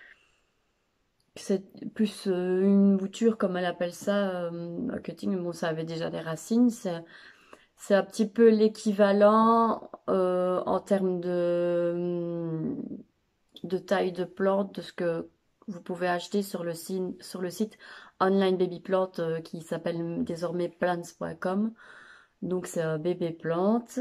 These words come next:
Donc il s'agit d'une Maranta leconera que j'ai mis dans ce petit pot parce qu'il y avait pas, euh, je savais pas quoi mettre dans ce petit pot et je me dis que voilà,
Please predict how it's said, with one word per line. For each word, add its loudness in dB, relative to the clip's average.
Donc -4
il 0
s'agit 2
d'une 2
Maranta 4
leconera 6
que 2
j'ai -4
mis 0
dans 0
ce -8
petit 0
pot 0
parce -4
qu'il -8
y -4
avait -8
pas, -4
euh, -12
je -20
savais -6
pas 0
quoi 0
mettre 0
dans -2
ce -12
petit -16
pot -4
et -2
je -10
me -6
dis -10
que -10
voilà, -10